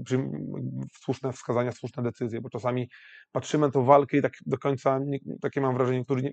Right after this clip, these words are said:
nie wiedzą, co widzą, nie wiedzą, co wskazać i, i czy to jest faktycznie przewaga, czy nie. A tutaj tak dostają po prostu, po takim szkoleniu dostaje się takie narzędzia, mm, do, do obserwacji walki, do wyciągania wniosków,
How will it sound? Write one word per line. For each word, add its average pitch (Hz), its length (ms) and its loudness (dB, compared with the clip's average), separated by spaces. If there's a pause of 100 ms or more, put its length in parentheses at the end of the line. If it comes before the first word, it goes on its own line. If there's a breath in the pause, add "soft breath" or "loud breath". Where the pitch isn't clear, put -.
nie 143 180 0
wiedzą, 151 240 2
co 147 120 0
widzą, 131 200 0
nie 127 100 0
wiedzą, 147 320 2 (560)
co 160 120 6
wskazać 151 560 6
i, 151 40 -2
i - 280 -8
czy 151 100 -2
to 147 140 8
jest 139 160 2
faktycznie 139 440 0
przewaga, 139 440 4
czy - 140 -8
nie. 117 240 -2 (420 loud breath)
A - 80 -6
tutaj 135 180 4
tak 131 200 -2
dostają 127 600 0
po 110 120 -8
prostu, 123 540 -4 (160)
po 131 60 -20
takim 117 260 -8
szkoleniu 120 340 -6
dostaje 120 360 -4
się - 100 -12
takie - 180 -10
narzędzia, 120 600 0 (460 loud breath)
mm, 120 320 -4
do, 120 180 4
do 120 140 2
obserwacji 117 600 2
walki, 117 180 -2
do 120 80 0
wyciągania 120 440 -2
wniosków, 117 640 -6